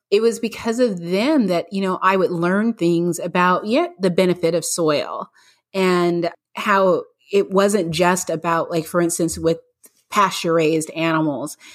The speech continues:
that it's not just about the fact that they're out with fresh air, but it's also the dirt that they're walking on and,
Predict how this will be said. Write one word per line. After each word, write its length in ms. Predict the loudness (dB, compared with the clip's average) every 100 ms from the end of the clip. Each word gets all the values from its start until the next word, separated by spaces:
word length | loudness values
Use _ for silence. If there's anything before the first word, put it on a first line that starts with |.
| -10
that 120 | 0 0
it's 120 | 2
not 380 | 2 2 -2 -6
just 400 | 0 0 0 -4
about 400 | -6 -2 -2 -2
the 80 | -6
fact 240 | -4 -4
that 100 | -2
they're 220 | -2 0
out 300 | 2 2 0 -2
with 300 | -6 -2 -2
fresh 300 | -2 -4 -4
air, 260 | 0 2 2
but 120 | 2
it's 120 | -2
also 460 | -2 -2 -2 0 -2
the 120 | 0
dirt 360 | -2 2 2 0
that 100 | -4
they're 160 | -2
walking 560 | 2 2 2 0 -4 -4
on 220 | -2 -2
and, 160 | -2